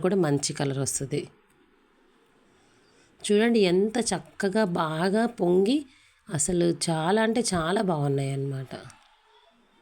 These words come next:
చూడండి బోండాల్లాగా ఎంత చక్కగా వచ్చాయో. ఇప్పుడు వీటిని తీసేసుకుందామండి. ఒక్క ఫైవ్ మినిట్స్ ఉంచేసి తీసుకుందాం. చూడండి కరెక్ట్గా వచ్చాయి కదా. ఇప్పుడు వీటిని ఇలాగే తినడం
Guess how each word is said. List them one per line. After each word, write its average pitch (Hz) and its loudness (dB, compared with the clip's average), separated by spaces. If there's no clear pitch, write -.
చూడండి 175 2
బోండాల్లాగా 170 0
ఎంత 165 -2
చక్కగా 170 -4
వచ్చాయో. 139 -6
ఇప్పుడు 262 0
వీటిని 226 2
తీసేసుకుందామండి. 151 2
ఒక్క 185 -2
ఫైవ్ 175 2
మినిట్స్ 180 0
ఉంచేసి 196 0
తీసుకుందాం. 139 -2
చూడండి 190 2
కరెక్ట్గా 170 0
వచ్చాయి 160 -2
కదా. 214 0
ఇప్పుడు 214 0
వీటిని 214 4
ఇలాగే 190 4
తినడం 175 4